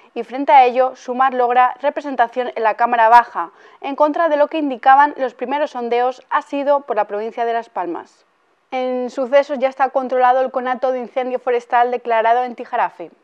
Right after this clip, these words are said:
El conato de incendio declarado la tarde de este domingo en la zona del Jesús del municipio de Tijarafe ha sido controlado en torno a las cinco menos diez, según ha informado el Cabildo de La Palma.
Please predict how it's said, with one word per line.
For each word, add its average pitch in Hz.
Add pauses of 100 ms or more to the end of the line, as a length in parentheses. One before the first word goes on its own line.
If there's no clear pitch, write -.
(140)
El 247
conato 277
de 254
incendio 233
declarado 214
la 202
tarde 240
de 208
este 226
domingo 196
en 208
la 202
zona 240
del 202
Jesús 285
del 240
municipio 220
de -
Tijarafe 254
ha 269
sido 330
controlado 262 (260)
en 240
torno 220
a -
las 214
cinco 311
menos 214
diez, 240
según 262
ha 302
informado 262
el 254
Cabildo 220
de 214
La 196
Palma. 202